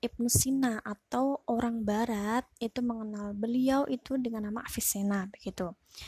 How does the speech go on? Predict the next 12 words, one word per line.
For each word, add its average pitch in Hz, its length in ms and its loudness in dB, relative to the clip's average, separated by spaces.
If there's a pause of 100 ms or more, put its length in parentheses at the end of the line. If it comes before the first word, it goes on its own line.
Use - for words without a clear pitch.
(260)
Sudah, 214 400 2
sudah 196 240 -4
saya 202 160 -8
jelaskan 202 640 -2
sebelumnya, 202 640 0
ini 202 160 0 (100)
hanya 202 220 -4
reminder 208 480 2
saja 202 400 0
gitu - 240 -14
ya. 190 240 -6 (3500)
Kemudian 247 720 4